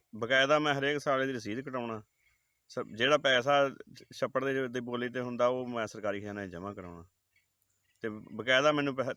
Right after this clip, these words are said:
ਪਿਛਲੀਆਂ ਪੰਚਾਇਤਾਂ ਨੇ ਹਰੇਕ ਸਾਲ ਰਸੀਦ ਕੱਟ ਕੇ ਦਿੱਤੀ ਹੈ। ਇਹ ਛੱਪੜ ਅੱਜ ਤੋਂ ਪੱਚੀ ਤੀਹ ਸਾਲ ਪਹਿਲਾਂ ਠੇਕੇ 'ਤੇ ਲੱਗਦਾ ਸੀਗਾ। ਪਹਿਲਾਂ ਇਸ ਦੇ ਠੇਕੇਦਾਰ ਫਰੀਦਕੋਟ ਦੇ ਸੀ, ਫਿਰ ਉਸ ਤੋਂ ਬਾਅਦ ਮੁਕਤਸਰ ਦਾ ਠੇਕੇਦਾਰ ਸੀ ਚੰਦਰਪਾਲ, ਉਹਦੇ ਕੋਲ ਠੇਕੇ 'ਤੇ ਰਿਹਾ।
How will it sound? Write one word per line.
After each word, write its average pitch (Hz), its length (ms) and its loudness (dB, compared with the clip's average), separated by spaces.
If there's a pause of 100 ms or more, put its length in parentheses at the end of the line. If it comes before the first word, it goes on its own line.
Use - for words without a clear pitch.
ਪਿਛਲੀਆਂ 127 280 -2
ਪੰਚਾਇਤਾਂ 120 340 -2
ਨੇ 120 100 -2
ਹਰੇਕ 117 240 -4
ਸਾਲ 107 220 0
ਰਸੀਦ 104 520 -10
ਕੱਟ 98 180 -4
ਕੇ 85 120 -12
ਦਿੱਤੀ 82 340 -16
ਹੈ। 80 40 -16 (960)
ਇਹ 160 120 2
ਛੱਪੜ 151 340 2 (360)
ਅੱਜ 131 100 0
ਤੋਂ 147 80 0
ਪੱਚੀ 135 300 -2
ਤੀਹ 143 160 -6
ਸਾਲ 135 200 0
ਪਹਿਲਾਂ 127 220 -6
ਠੇਕੇ 117 260 -8
'ਤੇ 110 100 -2
ਲੱਗਦਾ 98 340 -4
ਸੀਗਾ। 104 240 -8 (1120)
ਪਹਿਲਾਂ 151 280 6
ਇਸ 143 120 4
ਦੇ 147 80 4
ਠੇਕੇਦਾਰ 135 400 0
ਫਰੀਦਕੋਟ 120 420 -4
ਦੇ 120 120 -2
ਸੀ, 117 220 -8
ਫਿਰ 127 200 2
ਉਸ 127 140 -2
ਤੋਂ 131 120 -8
ਬਾਅਦ 131 420 2 (180)
ਮੁਕਤਸਰ 113 360 -8
ਦਾ 117 100 0
ਠੇਕੇਦਾਰ 110 340 -2
ਸੀ 113 80 0
ਚੰਦਰਪਾਲ, 104 580 -4 (580)
ਉਹਦੇ 131 160 -2
ਕੋਲ 123 200 -6
ਠੇਕੇ 104 240 -8
'ਤੇ 101 140 -8
ਰਿਹਾ। 101 200 -6